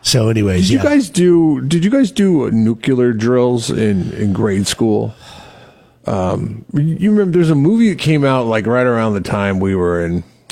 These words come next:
Speaker 2: I don't know, third, fourth, fifth grade. It was called The, The Day After or The Morning After or
Speaker 1: Yeah.
Speaker 2: something like that. It was a, it was a made-for-T V movie, and it was about the, uh,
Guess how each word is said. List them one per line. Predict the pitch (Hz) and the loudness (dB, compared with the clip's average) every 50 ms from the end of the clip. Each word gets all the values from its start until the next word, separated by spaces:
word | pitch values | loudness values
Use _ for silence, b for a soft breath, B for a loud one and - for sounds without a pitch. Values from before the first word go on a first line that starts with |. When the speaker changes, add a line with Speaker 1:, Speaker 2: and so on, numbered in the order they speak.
| - - | -16 -16
Speaker 2:
I | - - - | -14 -14 -14
don't | - - 87 | -12 -10 -8
know, | 87 87 95 107 107 - _ - | -8 -6 -6 -6 -8 -8 _ -10
third, | - - 120 107 107 104 92 | -6 -4 -2 0 0 -2 -2
fourth, | - - 98 98 98 98 - - | -4 -2 -2 0 0 -2 -4 -6
fifth | - - - 104 92 - | -8 -6 -4 -4 -4 -4
grade. | - - 90 92 92 90 - - B B B B B B B B B | -6 -4 -4 -2 -2 -4 -4 -6 B B B B B B B B B
It | B - 107 | B -2 -2
was | 101 104 98 - | 0 -2 -2 -2
called | - - - 92 90 87 85 85 82 80 92 95 - B B B B B B B B B - | -4 -4 -2 -2 0 0 0 -2 -2 -2 -4 -6 -6 B B B B B B B B B -6
The, | - 117 117 110 107 95 90 - - - - - | -4 -2 0 0 0 0 -2 -4 -6 -8 -12 -12
The | - - 98 101 104 | -6 -4 -2 -2 -2
Day | 90 87 90 101 101 113 110 104 | -2 -2 -2 -2 0 0 0 0
After | 107 107 107 110 107 - - - 110 104 101 98 95 | 0 0 -2 -2 -4 -4 -4 -2 0 0 0 0 0
or | 87 | 0
The | 87 87 85 | 0 0 0
Morning | 82 82 101 107 107 104 104 98 92 95 | 0 0 0 0 0 -2 -2 -2 -2 0
After | 95 98 95 92 90 - - 104 95 90 90 | 0 0 -2 -2 -4 -2 -2 -2 0 0 0
or | 90 | 0
Speaker 1:
Yeah. | - 117 113 | 0 0 0
Speaker 2:
something | 95 87 95 95 | 0 -2 -2 -2
like | 92 92 90 - | -2 -2 -4 -4
that. | - 101 95 92 | -2 -2 -2 0
It | 95 | 0
was | 101 98 92 95 | 0 0 0 0
a, | 95 90 87 | -2 -2 -4
it | - - - - 107 | -8 -10 -6 -2 -2
was | 104 98 | 0 0
a | 107 | 0
made-for-T | 113 151 170 160 117 127 120 - 135 120 101 | 2 2 2 2 2 0 -2 0 0 0 2
V | 101 104 | 2 0
movie, | 98 95 95 95 92 85 95 95 | 0 0 0 0 0 0 0 0
and | 92 98 | 0 0
it | 95 | 0
was | 95 104 95 | 0 -2 -2
about | 107 92 85 113 104 101 98 95 92 85 - | -2 -2 -2 -2 -2 -2 -2 -4 -4 -6 -6
the, | - 98 90 87 87 87 - - - | -4 -2 -2 0 -2 -2 -2 -2 -4
uh, | - - 98 92 90 101 98 104 | -4 -2 -2 -2 -2 -2 -2 -4